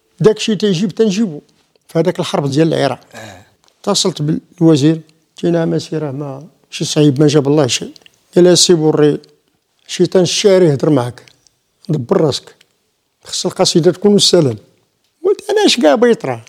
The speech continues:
Speaker 1: حدهم كاع يقتلوني. إلا ما درتها على الباطل، راه ما جاب الله شيء." النهار الأول، النهار الجوج، النهار الثالث، داكشي اللي جا، جا مع اثناش د الليل ولا كذا، نوض هو كتب.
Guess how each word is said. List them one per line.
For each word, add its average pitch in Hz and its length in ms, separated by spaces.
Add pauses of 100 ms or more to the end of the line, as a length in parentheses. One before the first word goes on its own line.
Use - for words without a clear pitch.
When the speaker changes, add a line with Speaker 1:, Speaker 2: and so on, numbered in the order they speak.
(520)
Speaker 1:
حدهم 240 500
كاع 277 160
يقتلوني. 262 600 (560)
إلا 233 180
ما 240 120
درتها 143 400 (680)
على 196 120
الباطل، 254 560 (520)
راه 381 100
ما 359 180
جاب 359 200
الله 339 160
شيء." 240 360 (1200)
النهار 185 300
الأول، 165 420
النهار 151 200
الجوج، 147 380
النهار 156 200 (100)
الثالث، 214 300 (580)
داكشي 180 300
اللي 180 140
جا، 165 180
جا 151 140
مع 151 300 (720)
اثناش 156 400
د 127 80
الليل 156 240
ولا 147 100
كذا، 151 440 (640)
نوض 196 180
هو 214 180
كتب. 208 260